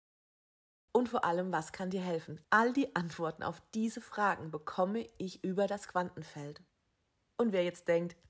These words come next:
„Ja, ja, Hokuspokus“, dann weit gefehlt. Es gibt mittlerweile so viele wissenschaftliche Belege über das Quantenfeld, dass das existiert. Das hat keiner erfunden, das nutzen wir nur nicht mehr, weil wir es nicht gelernt haben.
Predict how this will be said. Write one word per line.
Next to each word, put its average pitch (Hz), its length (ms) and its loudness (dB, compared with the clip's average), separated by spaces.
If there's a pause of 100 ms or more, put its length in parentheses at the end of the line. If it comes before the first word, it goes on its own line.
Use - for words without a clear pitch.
(200)
„Ja, 165 120 -4
ja, 156 420 0
Hokuspokus“, 180 960 -2 (300)
dann 180 360 4
weit 160 300 -2
gefehlt. 175 680 -4
Es - 160 -12
gibt 214 260 -10
mittlerweile 180 720 0 (400)
so 226 340 4
viele 190 300 -2
wissenschaftliche 185 640 -4
Belege 196 540 0
über 160 300 -2
das 151 280 -8
Quantenfeld, 160 540 -2
dass - 120 -6
das - 140 -14
existiert. - 640 -6
Das 170 140 -4
hat 190 160 0
keiner 170 220 4
erfunden, 180 600 0
das 190 220 -2
nutzen 185 400 -2
wir 139 100 -2
nur 147 140 -2
nicht 147 240 -8
mehr, 147 280 -4
weil 208 380 2
wir 202 80 0
es 180 160 -6
nicht 180 320 -4
gelernt 175 480 0
haben. 143 460 -6